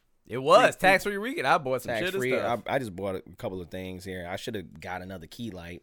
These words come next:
Speaker 2: I don't know why I didn't do it.
Speaker 1: I don't know why you didn't do it either.
Speaker 2: Yeah, I
Speaker 1: I,
Speaker 2: shoulda.
Speaker 1: I guess, I guess you weren't thinking.
Speaker 2: No, I wasn't. I was, I don't know.
Speaker 1: I don't know.
Speaker 2: I don't know, man. But yeah. But it was
Speaker 1: You
Speaker 2: cool.
Speaker 1: still got time.
Speaker 2: Yeah.
Speaker 1: Klarna will always be there.
Speaker 2: Oh, yeah,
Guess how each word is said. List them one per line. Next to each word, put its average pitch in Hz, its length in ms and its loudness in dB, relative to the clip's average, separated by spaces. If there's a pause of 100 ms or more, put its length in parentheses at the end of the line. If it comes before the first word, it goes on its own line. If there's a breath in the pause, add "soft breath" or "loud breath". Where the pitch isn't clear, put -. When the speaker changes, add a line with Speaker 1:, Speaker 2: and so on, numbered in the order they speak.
(120)
Speaker 2:
I 90 100 -10
don't 92 140 -10
know 90 80 -12
why 87 180 -10
I 82 40 -12
didn't 85 200 -14
do 95 180 -10
it. 82 100 -12
Speaker 1:
I 82 40 -16
don't 87 100 -14
know 78 80 -14
why 76 140 -12
you 76 80 -14
didn't 78 140 -18
do 80 100 -16
it 80 140 -16
either. 82 180 -12
Speaker 2:
Yeah, - 140 -6
I 110 40 -6
Speaker 1:
I, 123 40 -6
Speaker 2:
shoulda. 113 300 -6
Speaker 1:
I 113 60 -4
guess, 110 300 -6
I 101 80 -12
guess 104 180 -8
you 101 80 -10
weren't 90 200 -8
thinking. 107 360 -8
Speaker 2:
No, 95 300 -4
I 98 100 -4
wasn't. 90 360 -8 (280)
I 92 140 -6
was, 95 180 -8 (160)
I 123 140 0
don't 78 100 -12
know. 78 180 -20 (440)
Speaker 1:
I 76 40 -10
don't 85 100 -10 (200)
know. - 60 -12
Speaker 2:
I 120 40 -12
don't 90 100 -14
know, 80 140 -16
man. 76 260 -20 (220)
But 85 160 -14
yeah. 76 240 -12 (400)
But 220 160 2
it 220 140 -6
was 185 80 -6
Speaker 1:
You 359 60 -4
Speaker 2:
cool. 277 100 -4
Speaker 1:
still 311 120 2
got 123 200 -4
time. 117 260 -8 (240)
Speaker 2:
Yeah. 151 360 0
Speaker 1:
Klarna 262 360 2
will 165 120 6
always 202 340 2
be 214 160 -8
there. 104 300 -4 (100)
Speaker 2:
Oh, 494 380 6
yeah, - 220 4